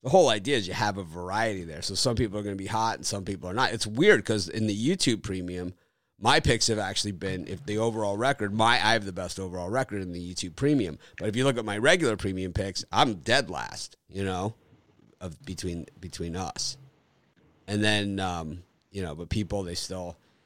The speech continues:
and I even say, like, "We don't agree, it's consensus." Matter of fact, there's plenty of times where there's been Premium picks where one of us has a pick on the other side in the Premium. I, it happens all the time. So it's like, it's not,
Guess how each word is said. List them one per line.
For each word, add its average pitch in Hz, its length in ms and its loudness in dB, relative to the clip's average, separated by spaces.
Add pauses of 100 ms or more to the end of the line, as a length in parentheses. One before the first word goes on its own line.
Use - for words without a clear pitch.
(100)
and 120 120 2
I 135 80 6
even 143 200 4
say, 156 380 4
like, 85 200 -8
"We 113 120 2
don't 113 220 4
agree, 104 320 -4
it's 107 160 -4
consensus." 110 460 -6
Matter 139 180 0
of 139 60 -4
fact, - 280 -6
there's 110 240 -8 (140)
plenty 165 320 2
of 175 80 0
times 143 380 -2
where 98 80 0
there's 101 100 -2
been 101 180 -4
Premium 120 360 2
picks 147 260 0
where 107 140 2
one 113 240 2
of 123 80 -6
us 127 140 -2
has 110 180 -2
a 101 40 -4
pick 139 260 -2
on 95 120 -4
the 98 100 -4
other 98 200 -6
side - 480 -4 (120)
in 95 120 -4
the 82 80 -6
Premium. 107 340 -2
I, 90 140 -6 (100)
it 110 80 -2
happens 117 340 0
all 107 240 -2
the 90 120 -14
time. - 480 -6
So 110 200 0
it's 107 140 -2
like, 101 280 -2 (1300)
it's 107 220 -6
not, 139 220 0